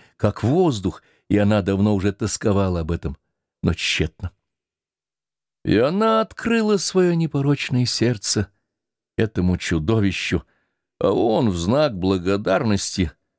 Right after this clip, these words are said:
дал ей совет относительно предстоявшего суда. Совет, который сразу погубил бы её, если бы её врождённая глубокая мудрость не предостерегла её от подобного шага.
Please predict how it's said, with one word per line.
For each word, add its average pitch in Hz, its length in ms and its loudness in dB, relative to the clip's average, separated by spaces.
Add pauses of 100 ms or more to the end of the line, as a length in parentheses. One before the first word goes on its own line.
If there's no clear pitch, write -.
(480)
дал - 320 2
ей 160 260 2
совет 131 640 0
относительно 101 840 0
предстоявшего 95 720 -2
суда. 90 440 -2 (680)
Совет, 95 520 0
который 95 300 -2
сразу 98 380 0
погубил 98 600 0
бы 85 180 0
её, 85 320 0 (420)
если 87 220 -4
бы 92 100 4
её 98 200 4 (400)
врождённая 139 920 0
глубокая 139 560 -2
мудрость 123 640 0 (300)
не 98 120 2
предостерегла 90 840 0
её 82 180 -2
от 82 100 -10
подобного 78 500 -2
шага. 82 320 -6